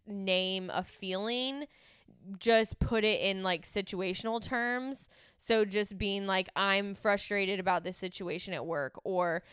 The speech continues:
"I'm frustrated with w-,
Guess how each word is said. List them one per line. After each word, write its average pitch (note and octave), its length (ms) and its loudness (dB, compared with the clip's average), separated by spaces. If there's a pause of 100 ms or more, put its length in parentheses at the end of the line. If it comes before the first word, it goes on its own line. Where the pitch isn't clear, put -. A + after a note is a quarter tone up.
(220)
"I'm G#3 480 4
frustrated G3 880 2
with F3+ 560 2 (120)
w-, G3+ 200 -6